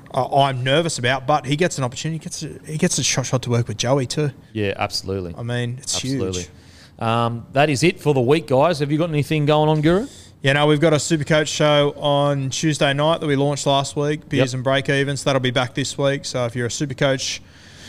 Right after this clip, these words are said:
Speaker 1: fan, come and join us for that one. And, yeah.
Speaker 2: Supercoach, all you Supercoach fans that love Bloke in a Bar.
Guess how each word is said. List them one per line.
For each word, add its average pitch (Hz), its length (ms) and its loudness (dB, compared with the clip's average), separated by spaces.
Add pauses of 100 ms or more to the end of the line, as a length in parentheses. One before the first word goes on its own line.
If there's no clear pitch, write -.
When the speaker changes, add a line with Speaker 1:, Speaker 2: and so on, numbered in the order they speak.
(260)
Speaker 1:
fan, 170 560 0 (100)
come 156 160 0
and 135 100 0
join 143 200 2
us 139 100 -4
for - 120 -6
that 165 140 0
one. 196 280 -2 (180)
And, 180 160 -8
yeah. - 100 4
Speaker 2:
Supercoach, 151 520 2 (160)
all 139 160 2
you 139 60 2
Supercoach 143 560 0
fans 143 320 0
that 131 80 -2
love 127 280 2
Bloke 131 220 2
in 123 80 0
a 120 40 0
Bar. 147 340 2